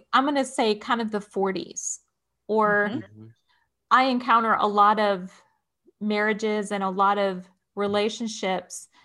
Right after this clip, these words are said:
Speaker 1: that seem to be going really good when you're all involved with the kids, you're all involved with their activities, with school. But then it's kind of like, as the kids grow up,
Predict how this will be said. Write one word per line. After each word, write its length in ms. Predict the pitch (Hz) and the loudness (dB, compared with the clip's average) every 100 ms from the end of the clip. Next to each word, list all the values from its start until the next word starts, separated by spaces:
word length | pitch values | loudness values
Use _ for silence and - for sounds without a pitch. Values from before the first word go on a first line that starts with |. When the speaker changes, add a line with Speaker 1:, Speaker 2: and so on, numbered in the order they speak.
| _ _ _ 196 | _ _ _ -2
Speaker 1:
that 520 | 208 196 190 - - _ _ _ _ _ _ _ _ _ - | 2 6 6 4 -2 _ _ _ _ _ _ _ _ _ -20
seem 340 | - 285 320 | -6 -2 -2
to 140 | 339 262 | -4 -4
be 160 | 233 | -4
going 460 | 196 233 226 220 208 190 208 208 | 2 2 4 0 -2 -6 -8 -4
really 340 | 240 269 269 247 | 2 4 4 2
good 440 | 226 240 233 226 | 2 2 2 0
when 220 | 214 208 | -2 -2
you're 200 | 196 185 | -2 2
all 280 | - 214 214 | 6 6 4
involved 540 | 220 202 196 196 190 - | 0 2 2 2 -2 -6
with 160 | 180 - | -6 -6
the 80 | |
kids, 840 | 175 - 294 254 240 220 208 - - _ _ _ - | -18 -6 2 4 4 0 -4 -12 -16 _ _ _ -4
you're 180 | 190 - | 2 6
all 280 | 214 214 | 6 6
involved 540 | 220 214 208 196 190 190 190 | 2 2 4 4 4 0 0
with 180 | 185 185 | 0 0
their 160 | 175 | 0
activities, 840 | 170 - - 285 254 254 247 233 208 | 0 -2 -2 0 0 0 -2 -4 -2
with 240 | 185 170 | -4 -4
school. 880 | - - - 240 233 220 214 214 214 - - _ 220 | -8 -10 -4 2 4 4 2 -2 -8 -20 -20 _ -2
But 280 | 240 247 | 0 2
then 200 | 277 302 | 2 2
it's 200 | 339 330 | 0 -4
kind 220 | - 349 359 | -4 -2 2
of 80 | |
like, 220 | 285 262 262 | 4 4 2
as 160 | 240 | -2
the 100 | 214 | -2
kids 380 | 220 - 302 - | -4 -2 -4 -4
grow 320 | - 254 247 | 0 2 6
up, 300 | 233 254 - | 6 6 2